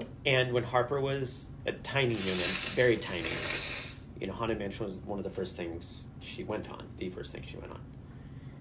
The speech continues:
And so because of that particular memory, and granted,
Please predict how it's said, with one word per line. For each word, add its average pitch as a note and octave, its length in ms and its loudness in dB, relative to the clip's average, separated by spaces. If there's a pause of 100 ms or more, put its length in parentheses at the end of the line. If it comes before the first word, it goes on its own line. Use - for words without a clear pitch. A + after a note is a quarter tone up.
(1400)
And A2 960 4
so A2 360 2
because A#2 380 -4
of G2+ 160 -4
that B2 300 8 (280)
particular D#3+ 460 -2
memory, G2+ 400 0 (1700)
and A#2+ 160 4
granted, G#2+ 340 4